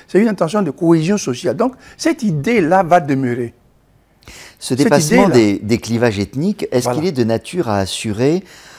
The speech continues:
Speaker 2: un apaisement de la vie publique, qu'on pourrait aussi appeler une normalisation de la vie publique ?
Speaker 1: C'est ce qu'on souhaite, c'est, c'est, c'est le grand souhait de ceux qui y sont en tout cas.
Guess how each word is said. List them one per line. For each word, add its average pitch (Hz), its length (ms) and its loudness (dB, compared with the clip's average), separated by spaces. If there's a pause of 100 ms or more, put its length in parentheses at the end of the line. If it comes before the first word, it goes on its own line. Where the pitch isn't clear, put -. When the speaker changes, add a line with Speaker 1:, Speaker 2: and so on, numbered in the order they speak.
(260)
Speaker 2:
un 110 200 2
apaisement 117 720 0 (180)
de 80 200 -2
la 85 120 2
vie 87 140 -6
publique, 117 580 -6 (480)
qu'on 127 160 -6
pourrait 113 240 0
aussi 117 280 0
appeler 123 260 0
une 107 180 0
normalisation 107 800 0
de 85 60 -8
la 80 80 -6
vie 73 140 -14
publique ? - 120 -14
Speaker 1:
C'est - 80 2
ce - 100 -2
qu'on - 140 -6
souhaite, 196 340 -4
c'est, 165 200 -4
c'est, 165 180 -8 (140)
c'est - 160 -2
le 151 100 0
grand 190 240 0
souhait 170 340 -2
de 135 140 -4
ceux 156 160 -8
qui 185 140 -8
y 143 60 -6
sont 170 120 -4
en 127 100 -4
tout 160 100 -12
cas. - 200 -10